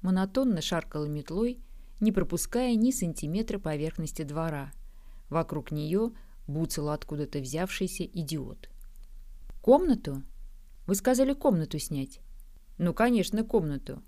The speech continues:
А что же, голову, по-вашему?» «Так вы сдаете!» все еще не веря в свое счастье, воскликнул я. «Если хотите, сдаю. Здесь, в этом дворе. Пойдемте, взгляните. Может, не понравится.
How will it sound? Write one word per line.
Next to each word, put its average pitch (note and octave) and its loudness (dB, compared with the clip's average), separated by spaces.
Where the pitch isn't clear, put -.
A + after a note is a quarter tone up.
А F#3+ 2
что F3 2
же, C3+ -4
голову, A#3 2
по-вашему?» C#3 -2
«Так A3+ 4
вы C4+ 4
сдаете!» A#3 4
все - -2
еще F3 0
не E3+ 0
веря D#3+ 2
в - -8
свое D#3+ -2
счастье, A#3 0
воскликнул F3+ -2
я. D3 -6
«Если G3+ 4
хотите, G#3 2
сдаю. D#3 0
Здесь, C4+ 4
в - 4
этом G#3 2
дворе. G3 2
Пойдемте, A#3 4
взгляните. F#3 2
Может, A#3 4
не A#3 4
понравится. D3 2